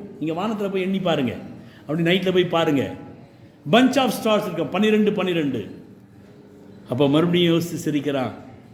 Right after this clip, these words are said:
பனிரெண்டு பிரபுக்கள், பனிரெண்டு டிரைப்ஸ்,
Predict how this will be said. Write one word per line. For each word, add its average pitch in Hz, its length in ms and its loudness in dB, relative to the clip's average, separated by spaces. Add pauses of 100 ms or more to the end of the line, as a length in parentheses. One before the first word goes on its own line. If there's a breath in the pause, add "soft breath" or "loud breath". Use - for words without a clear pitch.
(920)
பனிரெண்டு 202 600 4
பிரபுக்கள், 170 840 -2 (1500)
பனிரெண்டு 170 480 4
டிரைப்ஸ், 147 680 -2